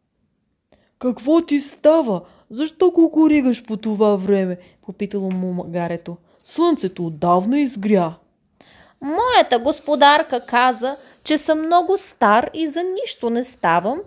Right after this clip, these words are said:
и заповяда на готвачката да ме сготви с вино за неделния обяд. Да поне да има някаква полза от мен. Затова пея, докато още мога“, отвърнал тъжно петелът. „Не дей се натъжава, по-добре ела с нас.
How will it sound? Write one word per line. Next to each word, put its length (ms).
и 40
заповяда 720
на 140
готвачката 840
да 80
ме 140
сготви 540
с 200
вино 640
за 120
неделния 540
обяд. 480
Да 80
поне 360
да 60
има 240
някаква 560
полза 340
от 160
мен. 280
Затова 460
пея, 440
докато 320
още 340
мога“, 420
отвърнал 520
тъжно 320
петелът. 600
„Не 240
дей 300
се 200
натъжава, 960
по-добре 540
ела 340
с 160
нас. 500